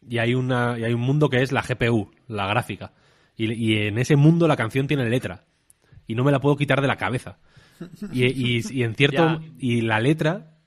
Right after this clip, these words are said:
Speaker 1: eh, está escondi-, en una, si, si te tiras por un precipicio abajo de una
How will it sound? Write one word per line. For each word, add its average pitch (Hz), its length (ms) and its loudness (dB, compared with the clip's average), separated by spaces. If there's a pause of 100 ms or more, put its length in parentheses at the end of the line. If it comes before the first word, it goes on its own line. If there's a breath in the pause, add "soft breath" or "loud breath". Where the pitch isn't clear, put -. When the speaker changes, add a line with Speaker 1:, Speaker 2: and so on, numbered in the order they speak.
(880)
Speaker 1:
eh, 113 480 -2
está 117 200 -2
escondi-, 131 420 0
en 110 100 -4
una, 127 600 -2 (360 soft breath)
si, 101 340 -6
si 101 140 -12
te 104 120 -14
tiras 127 340 -6
por 123 140 -8
un 117 500 -8
precipicio 123 520 -6
abajo 117 180 -6
de 120 60 -4
una 117 260 -4